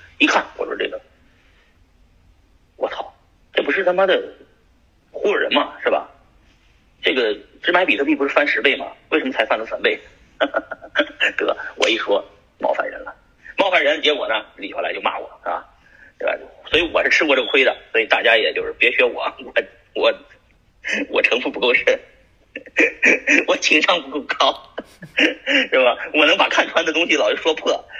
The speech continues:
是吧？为什么要说破？为什么不能闭嘴？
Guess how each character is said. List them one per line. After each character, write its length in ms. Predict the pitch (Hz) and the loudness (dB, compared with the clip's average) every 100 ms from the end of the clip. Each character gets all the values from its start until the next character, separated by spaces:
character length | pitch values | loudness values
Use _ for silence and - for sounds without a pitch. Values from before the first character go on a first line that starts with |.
| - - | -10 -4
是 80 | 131 | 0
吧？ 200 | 113 110 - - | 0 0 -6 -8
为 180 | 123 127 | 2 2
什 100 | - | 4
么 80 | 135 | 2
要 100 | 135 | 2
说 220 | - 123 | 0 0
破？ 280 | - - - - - | 0 -2 -4 -6 -2
为 100 | 233 | 2
什 100 | 254 | 4
么 80 | 185 | 4
不 140 | 180 202 | 2 0
能 160 | 160 160 | 0 0
闭 200 | - 127 | 0 0
嘴？ 340 | - - - | -2 -6 -6